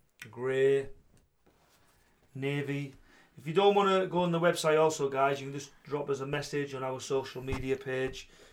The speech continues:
if you just wanna do a bank transfer, and we can post it out, guys. But yeah,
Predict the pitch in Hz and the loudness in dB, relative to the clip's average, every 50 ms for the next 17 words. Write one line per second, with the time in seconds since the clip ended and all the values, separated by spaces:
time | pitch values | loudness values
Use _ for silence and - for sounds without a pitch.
0 | _ - _ 131 123 120 - 135 127 127 120 123 127 127 123 120 127 120 113 - | _ -20 _ -14 -14 -12 -10 -10 -10 -8 -8 -6 -6 -6 -4 -4 -6 -6 -6 -8
1 | - 127 127 131 - - - 131 131 131 131 131 - _ _ _ _ _ _ _ | -6 -6 -6 -6 -8 -10 -8 -6 -6 -6 -6 -10 -14 _ _ _ _ _ _ _
2 | - 123 120 123 131 - - 127 127 123 - 135 123 127 127 - 139 143 139 143 | -18 -16 -14 -16 -16 -12 -10 -10 -10 -10 -8 -8 -8 -8 -8 -8 -6 -6 -4 -4
3 | 143 143 - - - - - - - _ _ _ 127 131 135 143 147 147 | -6 -8 -12 -16 -14 -14 -14 -14 -16 _ _ _ -8 -4 -4 -2 -2 -4